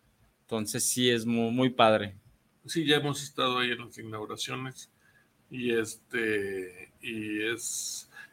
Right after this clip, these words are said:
Speaker 2: pero además es, este, es impresionante ver todos los camiones que llegan, ¿no?
Speaker 1: Sí, no, llegan muchísimos camiones, muchos jugadores de muchas edades, todos los papás en las gradas, te echan porras,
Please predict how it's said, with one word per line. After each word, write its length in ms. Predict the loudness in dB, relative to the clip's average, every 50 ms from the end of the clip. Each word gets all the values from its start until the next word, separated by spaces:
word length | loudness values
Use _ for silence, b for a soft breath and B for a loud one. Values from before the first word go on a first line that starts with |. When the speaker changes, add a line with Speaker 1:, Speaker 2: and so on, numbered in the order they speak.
| B _ 6
Speaker 2:
pero 140 | 8 8
además 280 | 10 10 10 8 8 8
es, 160 | 4 4 4
este, 320 | 2 0 2 4 6 6 6
es 120 | 6 4
impresionante 680 | 2 2 2 2 2 2 0 0 2 2 2 4 4
ver 160 | 4 6 6 6
todos 120 | 6 8
los 140 | 6 6 4
camiones 360 | 2 2 2 2 2 0 2
que 120 | 2 2 2
llegan, 340 | 4 6 6 6 6 6
¿no? 240 | 4 0 0 -2 -6 -2
Speaker 1:
Sí, 260 | 4 8 10 12 12 12
no, 160 | 10 10 10
llegan 220 | 10 10 10 8
muchísimos 500 | 6 4 4 4 4 6 6 6 6 6
camiones, 560 | 6 6 8 8 8 6 6 6 6 6 6 6
muchos 640 | 4 4 4 4 2 2 2 0 -2 -4 -8 -8 -2 2
jugadores 640 | 6 10 10 12 12 12 12 10 10 8 6 8
de 260 | 8 8 8 8 8
muchas 420 | 6 6 4 4 4 4 2 4 6
edades, 760 | 8 8 10 10 8 8 6 6 4 2 2 2 0 0 0 4
todos 160 | 4 6 6
los 160 | 6 4 4
papás 340 | 2 0 2 2 0 0 2
en 100 | 0 0
las 160 | 0 2 4
gradas, 720 | 6 8 10 10 10 8 6 6 4 4 2 0 -4 -6 -2
te 100 | 2 2
echan 260 | 2 4 4 2 2 2
porras, 920 | 2 4 4 6 6 6 6 6 6 6 4 0 -6 -8 -8 -10 -12